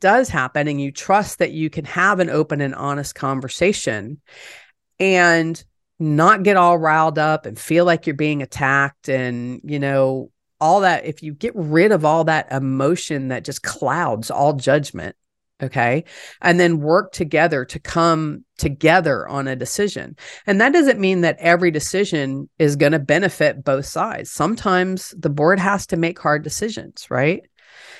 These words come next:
And sometimes it may be, okay, we know this is wrong,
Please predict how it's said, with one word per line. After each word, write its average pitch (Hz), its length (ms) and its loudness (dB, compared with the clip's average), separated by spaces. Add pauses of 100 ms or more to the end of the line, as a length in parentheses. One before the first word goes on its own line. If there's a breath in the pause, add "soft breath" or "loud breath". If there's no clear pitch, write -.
(140 loud breath)
And 180 180 0
sometimes 302 540 2
it 208 120 0
may 214 220 -2
be, 214 440 -2
okay, 175 340 2
we 180 400 -4
know 202 240 0
this 202 180 -4
is 175 160 -4
wrong, 165 460 -4